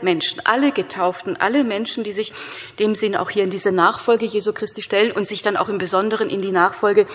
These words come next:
Jesu Christi in der römisch-katholischen Kirche stellen. Der synodale Weg ist ein Weg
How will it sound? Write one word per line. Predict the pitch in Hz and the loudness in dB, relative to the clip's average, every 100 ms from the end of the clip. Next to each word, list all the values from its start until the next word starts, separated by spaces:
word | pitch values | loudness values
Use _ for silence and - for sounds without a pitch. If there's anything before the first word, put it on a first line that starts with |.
| - - - | -8 -10 0
Jesu | 214 214 | 2 2
Christi | - 202 214 | 0 0 2
in | 202 196 | 2 4
der | 196 190 - | 2 2 0
römisch-katholischen | 294 349 - - 185 190 175 175 180 | 4 4 2 -4 -4 -2 0 -2 -4
Kirche | 180 165 | -4 -6
stellen. | - 151 | -6 -4
Der | 170 | -4
synodale | 208 196 180 180 208 | -4 -2 0 0 2
Weg | 196 202 | 0 0
ist | 185 | -4
ein | 185 196 | -4 -2
Weg | 190 208 | -2 -2